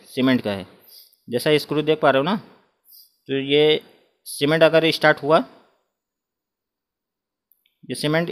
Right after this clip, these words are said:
स्टार्ट हुआ तो ये स्क्रू थोड़ा रोटेट करेगा, स्क्रू टाइप का बना है तो यहाँ पे फील होगा, चार्ज करेगा तो इसमें फील होगा, पानी भी फील होगा और एड-, एडमिक्सचर भी फील होगा।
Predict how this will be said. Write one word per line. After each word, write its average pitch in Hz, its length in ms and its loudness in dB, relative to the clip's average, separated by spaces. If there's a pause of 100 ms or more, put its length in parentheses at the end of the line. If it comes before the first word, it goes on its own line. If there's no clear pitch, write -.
स्टार्ट 151 300 2
हुआ 156 160 2 (600)
तो 139 60 -2
ये 156 200 4
स्क्रू 156 260 -2
थोड़ा 160 240 2
रोटेट 143 340 0
करेगा, 101 400 -4 (120)
स्क्रू 139 220 -8
टाइप 131 200 0
का 139 80 0
बना 147 180 0
है 214 140 -4 (760)
तो 139 40 -6
यहाँ 139 200 2
पे 151 120 -4
फील 143 220 -2
होगा, 95 340 -6 (480)
चार्ज 139 240 2
करेगा 165 340 0
तो - 640 -14
इसमें 147 180 -4
फील 131 200 -2
होगा, 98 320 -6 (680)
पानी 143 220 0
भी 151 120 -4
फील 147 200 -4
होगा 143 320 -4 (640)
और 131 160 0
एड-, 135 220 2 (160)
एडमिक्सचर 143 480 -4
भी 151 120 -4
फील 131 200 -4
होगा। 98 280 -6